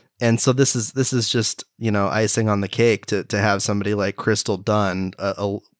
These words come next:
legend really of the game in the United States, uh, added back into the mix.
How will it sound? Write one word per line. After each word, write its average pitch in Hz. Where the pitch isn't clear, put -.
legend 104
really 101
of 98
the 107
game 104
in 98
the 101
United 98
States, 101
uh, 92
added 117
back 110
into 113
the 98
mix. 110